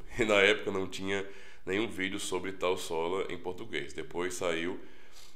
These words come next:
a pregação. Então, muito obrigado, Ângelo, por comentar aqui.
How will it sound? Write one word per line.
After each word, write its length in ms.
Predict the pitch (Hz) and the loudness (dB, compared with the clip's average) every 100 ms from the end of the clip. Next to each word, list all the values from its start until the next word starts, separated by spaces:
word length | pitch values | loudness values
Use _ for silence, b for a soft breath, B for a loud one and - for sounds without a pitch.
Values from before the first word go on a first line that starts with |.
| B | B
a 80 | - | -8
pregação. 640 | - 90 98 - 76 - - b b b - | -4 0 0 0 -6 -6 -8 b b b -6
Então, 220 | 78 82 | -4 -2
muito 180 | 90 104 | -2 -2
obrigado, 480 | 95 82 95 104 90 | 0 4 4 4 2
Ângelo, 240 | 87 82 | 0 -4
por 260 | 76 78 78 | -4 -6 -4
comentar 400 | 82 82 80 82 | -4 -4 0 0
aqui. 420 | - 98 113 - | 0 -4 -6 -6